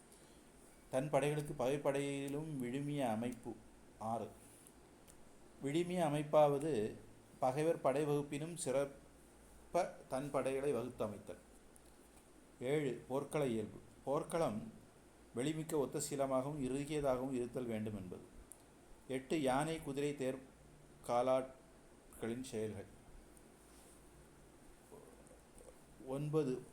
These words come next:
பக்க கக்க நடுவிடங்களில் பகையளவிற்கு தக வகுப்புகளை பிரித்தமைத்தல்.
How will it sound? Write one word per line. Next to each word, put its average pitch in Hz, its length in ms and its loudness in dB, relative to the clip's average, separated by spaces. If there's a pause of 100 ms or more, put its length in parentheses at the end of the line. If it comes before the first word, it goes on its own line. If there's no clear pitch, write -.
(160)
பக்க 170 640 2 (200)
கக்க 156 580 2 (280)
நடுவிடங்களில் 139 840 0 (840)
பகையளவிற்கு 139 720 0 (140)
தக 139 340 0 (580)
வகுப்புகளை 131 540 0
பிரித்தமைத்தல். 117 680 -6